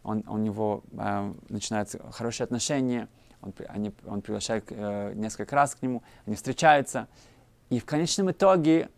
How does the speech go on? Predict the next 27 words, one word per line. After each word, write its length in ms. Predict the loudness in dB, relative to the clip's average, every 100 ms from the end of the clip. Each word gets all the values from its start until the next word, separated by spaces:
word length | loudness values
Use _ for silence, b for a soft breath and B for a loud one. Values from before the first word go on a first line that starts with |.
| _ _ _ _ -20 _ -2
тот 200 | 0 0
чел-, 280 | 0 0 2
тот, 280 | 2 2 0
этот 300 | -2 -2 -4 -6 4
праведник 500 | 6 6 2 0 0
не 80 |
смог 340 | 0 4 2 2
ему 140 | 0
помочь, 420 | 2 2 2 0 -2
он 60 |
посчитал, 360 | -4 -4 0 0
что 160 | 2
ему 120 | 2 4
не 100 | 4
нужно, 440 | 4 2 0 -2 -4
э, 280 | -6 -4 -4
идти 220 | -6 -2 0
в 60 |
это 160 | 0 -2
направление. 600 | -2 -2 -2 -2 -4 -8 -8
Он 140 | -6
посчит-, 200 | -4 -4
он, 120 | -4 0
его 140 | 2
ответ, 400 | 2 2 -2 -4 -20 _ _ -4
он 160 | -2 -2
не 260 | 0 0